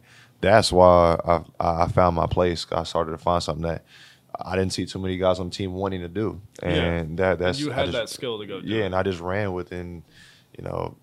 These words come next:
Speaker 1: I feel like that took our team to a, to another level. And when we have guys that are selfless, like, you see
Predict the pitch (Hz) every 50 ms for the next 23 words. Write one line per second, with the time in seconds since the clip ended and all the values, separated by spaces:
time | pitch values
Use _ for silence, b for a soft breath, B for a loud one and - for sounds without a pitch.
0 | - - 90 107 - 95 87 82 80 - _ _ - - _ _ _ - 92 92
1 | 90 - - 90 - 87 85 82 - 92 90 90 - - 82 82 82 80 - -
2 | - 85 85 85 87 85 85 87 90 87 85 85 85 85 82 82 82 87 87 87
3 | 87 87 85 82 87 87 85 87 85 87 82 82 80 80 - - - 90 87 85
4 | - 82 82 82 - - 80 82 78 - B B B B B B B B B B
5 | - 101 95 - 98 92 90 -